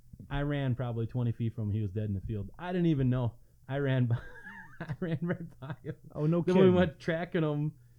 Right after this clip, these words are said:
Speaker 1: and the blood trail went right where I ran, and he was, he was laying. My dad's like,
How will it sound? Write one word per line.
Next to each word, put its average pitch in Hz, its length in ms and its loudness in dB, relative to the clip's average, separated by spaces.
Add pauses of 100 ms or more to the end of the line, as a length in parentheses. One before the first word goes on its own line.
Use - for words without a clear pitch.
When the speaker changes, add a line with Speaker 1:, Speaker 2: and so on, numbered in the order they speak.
(320)
Speaker 1:
and 135 180 -2
the 127 40 -2
blood 131 300 -6
trail 139 200 -4
went 139 220 -4
right 139 200 -2
where 135 120 -4
I 131 100 -2
ran, 139 340 -2
and 117 160 0
he 131 100 2
was, 131 120 -2 (240)
he 151 80 -6
was 143 260 -4
laying. 135 300 -2
My 120 120 -2
dad's 123 260 -4
like, 113 140 -4